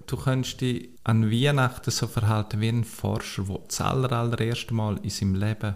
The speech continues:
Weihnachten miterlebt. Das heisst,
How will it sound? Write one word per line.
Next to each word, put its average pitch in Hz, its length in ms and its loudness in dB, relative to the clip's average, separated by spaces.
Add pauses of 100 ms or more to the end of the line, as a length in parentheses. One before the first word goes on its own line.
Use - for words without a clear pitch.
Weihnachten 107 840 -4 (400)
miterlebt. 117 640 2 (720)
Das - 120 2
heisst, 110 200 4